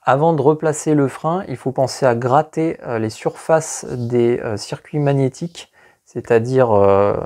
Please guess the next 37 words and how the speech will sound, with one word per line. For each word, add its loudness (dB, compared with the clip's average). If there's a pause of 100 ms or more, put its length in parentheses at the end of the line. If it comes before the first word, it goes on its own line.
bah, -6
les -4
contacts -6
au -4
niveau 2
de 4
l'entrefer. 0 (400)
Pourquoi ? 0
Parce -10
qu'évidemment, 0
euh, 2
si -10
vous 0
avez 4
une 0
épaisseur -2
de -2
vernis, 0
vous -4
ne -4
pourrez -2
pas 0
fermer -2
l'entrefer. -2 (580)
Et, -4
euh, -2
bah, -2
ça, -6
c'est -12
quand -4
même -4 (260)
fondamental 2
dans -2
le -4
fonctionnement -6
du -2
système. -8